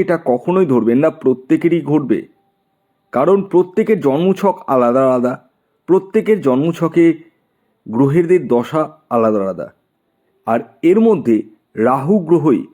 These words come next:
একমাত্র আমাদের জীবনে আকস্মিক অর্থপ্রাপ্তি দিয়ে থাকে, আপনারা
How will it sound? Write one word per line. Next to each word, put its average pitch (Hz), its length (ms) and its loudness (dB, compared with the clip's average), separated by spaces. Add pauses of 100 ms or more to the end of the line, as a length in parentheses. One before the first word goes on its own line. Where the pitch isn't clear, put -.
(140)
একমাত্র 170 480 -4 (600)
আমাদের 151 360 2 (420)
জীবনে 151 440 0 (180)
আকস্মিক 165 540 -4 (220)
অর্থপ্রাপ্তি 120 600 -2
দিয়ে 110 220 0
থাকে, 95 220 -10 (580)
আপনারা 131 320 0